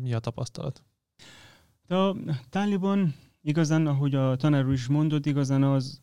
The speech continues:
Speaker 2: a nyolcvanas években, amikor szovjet el-, szovjet, ö, ellen kezdődött, ö, szervezkedés Pakisztánban, és mujahideket, ö, képezték ki, Taliban a-,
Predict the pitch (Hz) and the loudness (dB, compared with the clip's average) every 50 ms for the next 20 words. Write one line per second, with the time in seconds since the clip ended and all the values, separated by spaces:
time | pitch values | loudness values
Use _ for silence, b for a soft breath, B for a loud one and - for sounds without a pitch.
0 | _ - - 131 135 139 170 208 202 - 170 147 139 131 - 165 165 156 165 156 | _ -10 -6 -2 0 0 2 0 0 0 0 0 0 0 0 0 -2 -2 -2 -4
1 | 147 151 156 160 160 - 131 135 135 139 135 - 135 127 117 117 - 160 165 151 | -2 -2 -2 -2 -2 -2 0 0 0 0 0 0 -4 -4 -4 -2 -2 -2 0 0
2 | 135 117 123 131 131 131 - - - - 151 139 131 123 113 113 - - 120 117 | -2 -2 -2 -2 -4 -4 -4 -8 -4 -4 -2 0 0 -2 -4 -6 -8 -6 -2 -2
3 | 113 113 113 107 101 - _ _ B B B B B B B B B 131 143 143 | 0 0 0 -2 -4 -8 _ _ B B B B B B B B B 4 4 6
4 | 135 123 120 117 117 113 - - _ _ _ _ _ - 147 147 147 127 117 127 | 6 6 4 4 2 0 -6 -16 _ _ _ _ _ 2 4 6 6 6 4 2
5 | 123 117 123 123 117 117 - - 123 117 117 117 113 110 107 107 b b b 123 | 2 2 0 0 -2 -4 -6 -4 -2 0 0 0 0 -2 -4 -6 b b b -10
6 | 120 113 - 131 127 113 113 113 117 - 113 107 117 113 113 - - 120 117 - | -8 -2 0 0 0 0 -2 -4 -4 -4 -4 -4 -2 -4 -4 -4 -6 -6 -2 -2
7 | 143 135 - 143 143 143 143 147 147 147 147 151 - - - 117 - 131 143 139 | -4 -2 0 0 0 0 2 2 0 0 0 -2 -4 -10 -12 -4 0 2 4 4
8 | 135 127 117 120 110 117 113 117 113 110 113 - - 113 113 110 110 107 107 107 | 4 4 2 2 0 -2 -2 -4 -6 -8 -8 -10 -10 -8 -6 -6 -4 -6 -8 -10
9 | - - - - - - - - - _ _ _ _ _ _ - 123 120 120 - | -12 -16 -20 -20 -20 -20 -20 -20 -20 _ _ _ _ _ _ -2 -2 -2 -2 -4
10 | 113 - - 107 101 98 - - 143 160 143 b b b b b b b b b | -8 -8 -8 -10 -10 -10 -8 -6 -6 -6 -6 b b b b b b b b b
11 | b b _ - 175 185 202 202 180 170 175 175 180 180 175 - - _ _ _ | b b _ -2 0 2 2 2 2 2 2 2 2 2 0 -2 -6 _ _ _
12 | _ _ _ _ _ _ - - | _ _ _ _ _ _ -10 -10